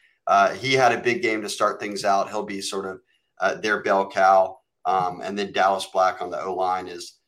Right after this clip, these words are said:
uh, considered to be one of the best O linemen out in the swac. And, um,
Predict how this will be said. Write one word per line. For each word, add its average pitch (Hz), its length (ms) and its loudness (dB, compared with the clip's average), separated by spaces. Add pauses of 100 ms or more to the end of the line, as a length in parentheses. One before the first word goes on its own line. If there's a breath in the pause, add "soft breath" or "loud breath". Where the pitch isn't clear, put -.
(140)
uh, 87 160 -2
considered 107 540 -2
to 98 60 -8
be 101 140 -8
one 98 160 -2
of 95 60 -8
the 95 80 -10
best 92 280 -8
O 95 60 -6
linemen 92 400 -6
out 87 160 -4
in - 60 -20
the 82 60 -12
swac. 90 440 -2 (120)
And, 87 220 -14 (340)
um, 85 540 0